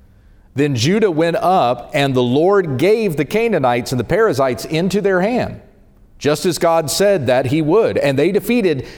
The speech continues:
ten thousand of them at Bezek.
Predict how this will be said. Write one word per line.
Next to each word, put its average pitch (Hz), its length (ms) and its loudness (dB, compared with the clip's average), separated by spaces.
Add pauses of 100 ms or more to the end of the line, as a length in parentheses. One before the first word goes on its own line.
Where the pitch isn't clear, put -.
(120)
ten 240 480 0
thousand 226 500 0
of 101 140 -4
them 110 320 0
at 143 220 0 (120)
Bezek. 143 600 0